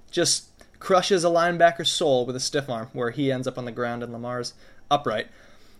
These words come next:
Um, and that was pretty much Andrews' only big play of the game. He had one other <laughs> run in this game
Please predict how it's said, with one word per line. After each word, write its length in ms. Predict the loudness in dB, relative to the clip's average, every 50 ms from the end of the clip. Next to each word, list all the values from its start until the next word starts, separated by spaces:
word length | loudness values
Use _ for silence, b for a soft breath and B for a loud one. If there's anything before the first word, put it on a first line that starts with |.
| b -16 -8 -2
Um, 480 | 0 2 4 4 4 4 2 -2 -6 -10 -18 -20 -20 -20 -20 -20 -20 -20 _ -20 -20 _ -20 -20 -20 -16 -8 -4
and 100 | 0 2
that 100 | 2 2
was 100 | 2 0
pretty 180 | 0 0 2 2
much 140 | 2 2 2
Andrews' 360 | 0 2 2 2 2 4 4
only 220 | 4 6 6 4
big 220 | 8 8 6 6 8
play 180 | 6 6 6
of 60 | 6
the 40 | 6
game. 240 | 6 6 6 6 2
He 120 | 0 0
had 160 | 0 2 4 6
one 180 | 6 8 8
other 320 | 8 8 8 6 4 2 0
<laughs> 40 | -4
run 640 | -6 -2 2 4 6 8 8 6 6 4 0 -2 -4 -6
in 120 | -4 -2
this 160 | -2 -2 -2
game 400 | -2 -4 -4 -2 -2 -4 -6 -8